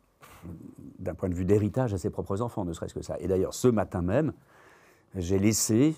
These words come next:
l'un des exemplaires, dans, et je ne l'avais pas prévenu, dans le, l'appartement de mon fiston ici à Paris, euh, où j'ai dormi. Il n'était pas là, et avec une dédicace de son papa pour son fiston. C'est un peu ça, c'est une sorte, c'est un peu un des, un testimonial en fait,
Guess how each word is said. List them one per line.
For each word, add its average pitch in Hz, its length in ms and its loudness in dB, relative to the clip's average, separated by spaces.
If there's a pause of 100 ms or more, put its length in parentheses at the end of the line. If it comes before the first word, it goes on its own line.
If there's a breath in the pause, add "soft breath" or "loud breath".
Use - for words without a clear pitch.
(140)
l'un 104 240 2
des 95 200 0
exemplaires, 101 720 -2 (320)
dans, 85 340 -4 (160)
et 76 120 -12
je 73 60 -14
ne 67 40 -16
l'avais 67 160 -14
pas - 120 -2
prévenu, 110 360 0 (460 loud breath)
dans 107 320 4
le, 85 360 0
l'appartement 82 600 -4
de 92 60 0
mon 87 100 -2
fiston 104 400 -2
ici 101 260 -2
à 92 60 -2
Paris, 98 440 -4
euh, 85 480 -2
où 87 140 -6
j'ai 85 140 -4
dormi. 90 300 0
Il 120 40 0
n'était 95 180 -2
pas 82 120 -6
là, 120 260 0
et 98 320 2
avec 82 220 -4
une 85 100 -4
dédicace 82 420 -2
de 92 120 -2
son 85 120 -8
papa 95 280 -8
pour 95 120 -8
son 101 120 -8
fiston. 101 240 -6 (340 loud breath)
C'est - 160 0
un 117 80 4
peu 107 140 -2
ça, 80 320 -6
c'est 95 140 -10
une 95 60 -4
sorte, 107 280 -6
c'est - 140 -4
un 110 100 2
peu 190 160 0
un 131 60 2
des, 98 100 -2 (180)
un 101 80 -6
testimonial 113 640 2
en 73 100 -8
fait, 71 220 -10